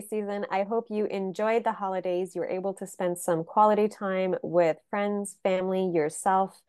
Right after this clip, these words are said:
um, whoever you wanted to spend quality time with. I hope you got to spend that time. And we are coming into twenty twenty-four, which is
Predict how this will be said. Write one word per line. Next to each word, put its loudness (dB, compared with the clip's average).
um, 2
whoever 6
you 2
wanted -2
to -12
spend -12
quality -2
time -8
with. -6
I -4
hope -4
you -2
got -4
to -6
spend -10
that -10
time. -4
And 4
we 8
are 4
coming 6
into 6
twenty 6
twenty-four, 6
which -2
is 0